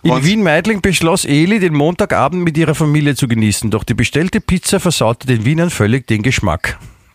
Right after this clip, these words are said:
Speaker 2: Das ist natürlich
Speaker 1: Das versaute den Wienern den Geschmack, was soll das heißen?
Speaker 2: Ja, das ist erstens mal vom Thema her wirklich fein gewählt und dann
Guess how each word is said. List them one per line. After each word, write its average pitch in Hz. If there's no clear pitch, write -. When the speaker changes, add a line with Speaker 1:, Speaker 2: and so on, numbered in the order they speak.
Speaker 2:
Das -
ist 78
natürlich 85
Speaker 1:
Das 117
versaute 135
den 147
Wienern 156
den 151
Geschmack, 131
was 120
soll 113
das 120
heißen? 107
Speaker 2:
Ja, 127
das 160
ist -
erstens 113
mal 117
vom 110
Thema 107
her 123
wirklich 127
fein 107
gewählt 95
und 120
dann 117